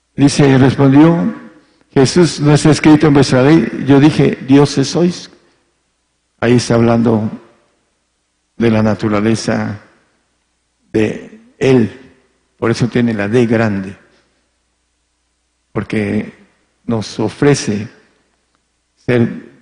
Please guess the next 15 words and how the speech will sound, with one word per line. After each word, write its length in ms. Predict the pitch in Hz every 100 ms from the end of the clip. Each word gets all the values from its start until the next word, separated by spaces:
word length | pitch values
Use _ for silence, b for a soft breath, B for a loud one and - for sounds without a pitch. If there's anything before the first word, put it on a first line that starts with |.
| _
dioses 1200 | 120 120 - 113 - - - - _ _ _ _ _ _ _ _
como 260 | 104 104
Él, 140 | 107 90 - _ _ _ _ _ _ _ _ _
semejanza 560 | - 110 107 120 117 -
de 120 | 101
Él. 140 | 98 98 _ _ _ _ _ _ _
Pero 580 | 123 120 113 107 104 104 104 110 _ _ _ _ _ _ _ _ _ _ _ _ _
para 280 | - 113 113
esto 420 | 131 - 151 143 208 - _
tiene 220 | - 127 117
que 80 |
haber 260 | 117 123 120 - 214 - _ _ _ _ _ _ _ _ _ _ _ _ -
el 100 | 117
contexto 580 | 113 - 123 - 120
de 340 | 104 104 104